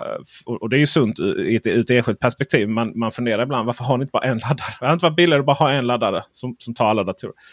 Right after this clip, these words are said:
Men, eh, och den, eh, ligger ju kvar i kartongen, precis som du gör med mobilen. Och istället så går jag ju runt med,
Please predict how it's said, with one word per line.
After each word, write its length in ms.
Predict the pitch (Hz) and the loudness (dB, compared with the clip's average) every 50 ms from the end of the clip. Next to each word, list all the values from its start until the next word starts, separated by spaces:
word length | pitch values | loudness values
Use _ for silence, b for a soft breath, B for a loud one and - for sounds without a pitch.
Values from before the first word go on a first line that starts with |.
| B B B B B | B B B B B
Men, 360 | 135 143 165 175 170 165 151 | -2 0 2 2 2 0 -4
eh, 420 | - - - 147 143 139 139 123 | -8 -6 -2 -2 0 0 0 -2
och 80 | - 175 | -2 0
den, 280 | 165 147 117 110 123 156 | 0 0 0 -2 -4 -4
eh, 120 | 202 214 | -4 -2
ligger 200 | 220 233 220 226 | -2 -2 -2 -2
ju 60 | 226 | -2
kvar 240 | - - 131 113 110 | 0 0 0 0 0
i 40 | 117 | -2
kartongen, 440 | - 196 - 262 190 139 131 127 - | -2 0 2 2 2 0 -2 -2 0
precis 260 | - 170 175 165 151 | 0 2 2 2 0
som 160 | 170 160 165 | -2 -2 0
du 60 | 160 | 0
gör 100 | 165 156 | 0 2
med 80 | 151 151 | 0 0
mobilen. 480 | 156 160 160 113 98 95 113 147 156 | -2 0 0 0 0 0 -2 -2 -2
Och 120 | - 160 156 | -2 -2 -2
istället 320 | 143 - 160 151 131 120 | 0 2 2 2 2 0
så 120 | - 123 123 | -4 -6 -4
går 160 | 151 160 180 | -2 0 2
jag 140 | 185 180 165 | 2 4 4
ju 80 | 160 | 2
runt 240 | 160 143 131 127 117 | 2 0 -2 -4 -4
med, 580 | 139 131 131 131 131 127 127 127 123 123 120 | -2 0 0 0 0 0 0 0 0 -2 -4